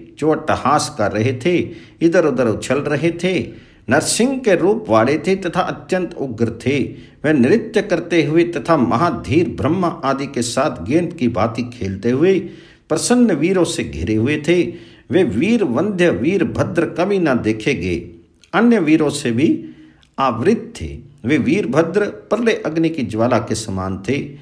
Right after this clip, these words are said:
वे तीन नेत्रों से विभूषित थे। वे शस्त्र धारण किए हुए थे। उनके जटाजूट में ददीप्यमान बाल चंद्रमा शोभा दे रहा था।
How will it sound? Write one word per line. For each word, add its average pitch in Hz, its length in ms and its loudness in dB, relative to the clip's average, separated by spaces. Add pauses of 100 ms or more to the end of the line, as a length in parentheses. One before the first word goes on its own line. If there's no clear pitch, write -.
(420)
वे 175 100 4
तीन 233 420 2
नेत्रों 165 360 0
से 143 160 -2
विभूषित 107 640 -2
थे। 156 140 2
वे 143 140 -2
शस्त्र 202 480 -2
धारण 113 400 0
किए 101 300 -6
हुए 101 160 -4
थे। 151 380 -4
उनके 196 220 -2
जटाजूट 165 640 0
में 165 440 0
ददीप्यमान 135 880 0
बाल 123 380 2
चंद्रमा 120 540 0
शोभा 92 380 -4
दे 80 200 -4
रहा 104 220 -4
था। - 300 -14